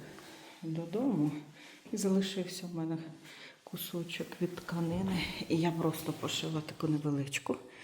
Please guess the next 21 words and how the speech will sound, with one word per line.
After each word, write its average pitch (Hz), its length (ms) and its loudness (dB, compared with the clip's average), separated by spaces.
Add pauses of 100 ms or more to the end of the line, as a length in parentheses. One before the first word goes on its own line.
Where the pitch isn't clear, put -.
(360)
І 190 100 -2
тепер 160 440 -2
як 143 180 -2
знахідка - 520 -6
вийшла 147 340 -6
мені. 143 280 -2 (2000)
Хух. - 380 -8 (920)
Отакі 175 380 -4
наразі 185 400 -2
в 180 40 -2
мене 160 240 0
справи. 131 520 -4 (1300)
Зараз 156 360 0
трошки - 400 0
посиджу. 180 800 0 (1300)
І 170 140 -2
буду 170 380 -4
йти 165 280 2
вже 156 180 2
призувати 160 680 0
чоботя. 202 920 0